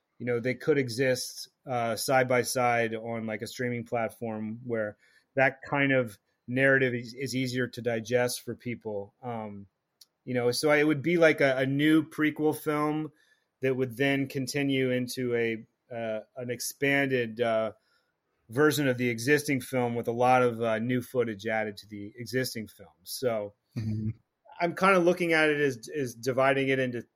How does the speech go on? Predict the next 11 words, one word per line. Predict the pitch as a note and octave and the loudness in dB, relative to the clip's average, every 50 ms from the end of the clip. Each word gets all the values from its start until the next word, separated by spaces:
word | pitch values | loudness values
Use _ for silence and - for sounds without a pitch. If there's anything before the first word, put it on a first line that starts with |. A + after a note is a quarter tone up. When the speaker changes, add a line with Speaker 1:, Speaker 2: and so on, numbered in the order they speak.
| _ _ _ _ - | _ _ _ _ -12
Speaker 1:
two | - - D3 C#3+ | -6 -4 -4 -4
films, | C3+ - D#3 D#3 D#3 D#3 D#3 D#3+ D#3+ D3 - - - _ - | 0 2 2 2 2 2 0 0 -2 -4 -8 -10 -12 _ -20
two, | - - B2+ | -18 -16 -16
two | A#2 - - D3+ D3+ | -10 -6 -2 -2 0
kind | C#3+ D3+ C#3+ C3+ | 0 2 0 2
of | C3 C3+ | 2 0
epic | C#3 C3+ C3+ D3 C#3+ C#3+ | 0 0 0 -2 -2 -2
length | D3 C#3+ D3 D3 C#3+ | -2 -2 -2 -4 -6
films. | - - - D3+ D3+ D3+ D3+ D#3 C#3 B2+ | -10 -6 -4 -2 -2 0 -2 -2 -4 -4
But, | B2 B2+ B2 A#2 - _ _ _ _ _ _ - | -4 -4 -4 -4 -6 _ _ _ _ _ _ 2
but | C#3 C#3 C3+ C3+ | 2 2 2 2